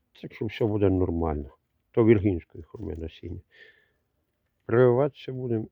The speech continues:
і віргінку, і східні, і гібриди. Там у нас такі чуть-чуть гори, там у нас такі чуть-чуть бджоли.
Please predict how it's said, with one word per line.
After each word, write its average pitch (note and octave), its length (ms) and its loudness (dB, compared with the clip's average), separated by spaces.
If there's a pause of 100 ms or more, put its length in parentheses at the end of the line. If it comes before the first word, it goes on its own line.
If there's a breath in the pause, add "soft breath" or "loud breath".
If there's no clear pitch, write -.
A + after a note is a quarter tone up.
і G#3 200 0
віргінку, F#3+ 720 -4 (960)
і C#3+ 120 0
східні, A2 540 -2 (280 loud breath)
і A#3+ 140 8
гібриди. G2 600 2 (4000)
Там G2+ 160 -6
у - 20 -6
нас F2 180 -8
такі - 340 -20 (400)
чуть-чуть G#2 300 -12
гори, D#3+ 340 -4 (520)
там G2+ 200 -2
у - 20 -2
нас F2+ 180 -6
такі - 340 -16
чуть-чуть - 380 -14
бджоли. B2+ 520 0